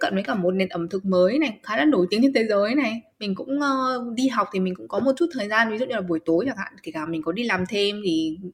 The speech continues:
các bạn cũng không đi làm full lịch được, tại vì visa các bạn chỉ cho hai mươi, hai mươi giờ một tuần thôi, thì các bạn cũng sẽ vẫn bỏ ra được một chút thời gian để học, ờ, nấu nướng rồi là học, ờ, ờ, tìm hiểu về ẩm thực của họ, làm sao, ờ, mình, ờ,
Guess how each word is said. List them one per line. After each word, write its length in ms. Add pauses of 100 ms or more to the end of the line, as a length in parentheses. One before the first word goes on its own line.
(120)
các 80
bạn 140
cũng 80
không 140
đi 80
làm 160
full 160
lịch 200
được, 160 (100)
tại 100
vì 240 (360)
visa 280
các 60
bạn 140
chỉ 100
cho 340
hai 160
mươi, 140 (300)
hai 160
mươi 120
giờ 120
một 140
tuần 220
thôi, 200 (200)
thì 80
các 100
bạn 220
cũng 140
sẽ 320
vẫn 180
bỏ 140
ra 100
được 160
một 120
chút 140
thời 80
gian 120
để 240
học, 140 (600)
ờ, 120 (180)
nấu 220
nướng 300
rồi 140
là 120
học, 180 (140)
ờ, 460 (540)
ờ, 500 (960)
tìm 200
hiểu 340
về 280
ẩm 280
thực 120
của 120
họ, 340
làm 240
sao, 440
ờ, 320
mình, 260
ờ, 260